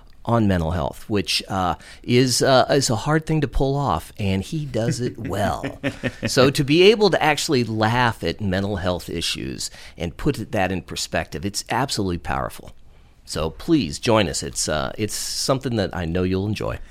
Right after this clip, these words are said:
Speaker 2: So give us, uh, where they can get the tickets, time and place again.
Speaker 1: Go for it.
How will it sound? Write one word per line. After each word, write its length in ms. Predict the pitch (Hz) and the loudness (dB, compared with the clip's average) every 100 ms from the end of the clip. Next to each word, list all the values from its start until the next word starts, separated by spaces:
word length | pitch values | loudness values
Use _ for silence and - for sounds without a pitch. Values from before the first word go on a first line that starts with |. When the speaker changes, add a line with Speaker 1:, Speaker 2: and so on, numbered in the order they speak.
| - | -16
Speaker 2:
So 140 | - 143 | 2 4
give 200 | 139 147 | 6 6
us, 180 | 139 135 | 6 8
uh, 180 | 127 | 10
where 160 | 123 139 | 10 8
they 100 | 139 | 4
can 120 | 131 | 2
get 120 | 135 | 2
the 60 | 127 | 0
tickets, 420 | 120 151 143 135 | 2 2 2 0
time 220 | - 120 | 2 4
and 80 | 113 | 2
place 260 | - 95 - | 2 0 0
again. 280 | 82 71 67 - - - - | -2 -4 -6 -18 -20 -20 -8
Speaker 1:
Go 160 | - 101 | 2 2
for 260 | - 80 71 | 2 -2 -2
it. 260 | - - | -6 -14